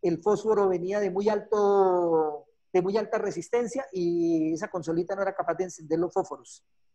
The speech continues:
La Pyromay, una consola excelente, una consola que quema de todo hasta doscientos metros, es alámbrica, es una consolita que yo la recomiendo mucho para las personas que están empezando,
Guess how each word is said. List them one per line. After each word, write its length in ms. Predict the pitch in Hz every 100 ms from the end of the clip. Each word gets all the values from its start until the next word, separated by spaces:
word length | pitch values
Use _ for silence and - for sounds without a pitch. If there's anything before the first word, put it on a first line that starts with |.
| _ _ _ _
La 320 | 175 185 185 185
Pyromay, 600 | 190 180 180 214 247 262 _ _ -
una 240 | 196 196
consola 380 | 180 151 190 202
excelente, 840 | 196 - 160 180 214 196 220 226 _ _ _ _ _
una 260 | 185 196
consola 460 | 196 180 156 180 196
que 240 | 196 156 _ _
quema 320 | _ 196 202
de 140 | 190 165
todo 380 | - 214 220 202
hasta 480 | 180 - 165 160
doscientos 560 | 151 143 202 185 170 165
metros, 580 | 214 226 220 226 - - _ _
es 220 | 190 196
alámbrica, 720 | 202 202 226 226 220 - 220 - _ _ _
es 160 | 185
una 160 | 233 226
consolita 480 | 226 180 175 185 226
que 120 | 170
yo 100 | 175
la 100 | 208
recomiendo 580 | 202 208 - 180 190 202
mucho 240 | 214 -
para 180 | 214 185
las 160 | 170 -
personas 360 | 147 190 196
que 80 | -
están 180 | - 180
empezando, 560 | 190 - 208 160 135